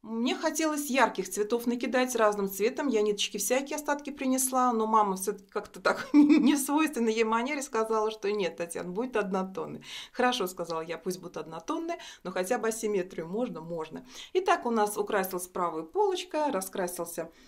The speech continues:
а, левый рукав, и меня это вполне устраивает.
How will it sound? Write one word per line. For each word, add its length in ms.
а, 240
левый 460
рукав, 440
и 240
меня 300
это 160
вполне 420
устраивает. 720